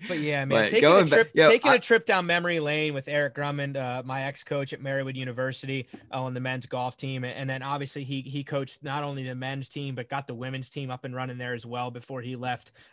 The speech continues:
Speaker 1: uh, on to bigger and better things as, as some athletic director. But it,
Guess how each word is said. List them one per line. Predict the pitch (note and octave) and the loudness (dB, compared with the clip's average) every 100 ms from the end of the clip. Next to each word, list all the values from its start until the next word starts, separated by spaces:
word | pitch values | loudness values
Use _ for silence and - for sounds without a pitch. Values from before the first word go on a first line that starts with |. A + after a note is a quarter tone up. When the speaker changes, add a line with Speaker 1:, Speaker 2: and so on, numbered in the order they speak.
| - | -10
Speaker 1:
uh, | A#2 - | -8 -6
on | C#3 | -8
to | B2+ | -8
bigger | B2+ C3 B2+ | -6 -6 -6
and | A#2+ | -6
better | B2+ B2+ | -6 -6
things | - B2+ B2 A#2 | -8 -10 -10 -10
as, | A#2+ - | -12 -10
as | C#3 - | -12 -10
some | C3 | -10
athletic | B2+ A#2+ C3+ B2+ - | -10 -8 -8 -10 -10
director. | C3 B2 - A#2 | -8 -8 -10 -14
But | A2+ - - _ _ _ _ | -14 -16 -20 _ _ _ _
it, | - | -12